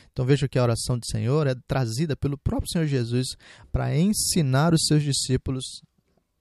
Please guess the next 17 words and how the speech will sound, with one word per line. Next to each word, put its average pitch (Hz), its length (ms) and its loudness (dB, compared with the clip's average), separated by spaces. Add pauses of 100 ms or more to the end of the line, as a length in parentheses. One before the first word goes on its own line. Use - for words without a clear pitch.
(120)
a, 123 640 -4
a 127 120 0
orar. 123 380 0 (2000)
E 139 40 -10
quando 180 200 2
Jesus 165 260 2
faz 160 160 2
isso 139 160 -2
pros - 140 -6
seus 143 160 0
discípulos, - 440 -6
Ele 147 100 -4
tá 151 120 -4
fazendo 127 480 -2
isso 113 300 -4
pra 135 200 2
mim 110 380 2